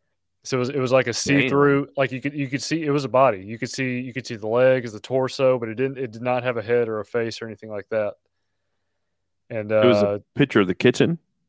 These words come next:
Speaker 1: it was a picture of the kitchen, in the kitchen, yeah. And there was a, like, a, a see-through figure. It was, you know, it was an old school picture, you know, that you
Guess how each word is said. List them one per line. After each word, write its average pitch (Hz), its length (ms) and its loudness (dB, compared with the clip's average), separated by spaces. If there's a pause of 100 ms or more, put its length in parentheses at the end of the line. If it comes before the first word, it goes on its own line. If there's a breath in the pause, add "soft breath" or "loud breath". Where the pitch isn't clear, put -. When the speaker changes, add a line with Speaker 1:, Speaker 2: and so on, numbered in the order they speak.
(120)
Speaker 1:
it - 20 -4
was 127 80 -4
a - 60 -14
picture 139 300 2
of 135 100 4
the 143 80 -6
kitchen, 139 320 -2
in 135 100 -2
the 135 80 -2
kitchen, 120 400 -2
yeah. 117 220 -2 (240)
And 120 180 -6
there 120 80 0
was 117 160 -2
a, 113 280 0 (120)
like, 120 200 -4
a, 120 160 -6
a 113 40 -6
see-through 131 880 -2 (300)
figure. 104 580 -6 (760)
It - 40 -6
was, 123 140 -4
you 143 160 -4
know, 127 100 2
it 131 40 4
was 131 100 0
an 131 100 2
old 131 260 2
school 143 320 -2
picture, 139 380 -4
you 110 120 -4
know, 110 140 -2
that 110 160 -10
you 113 160 -8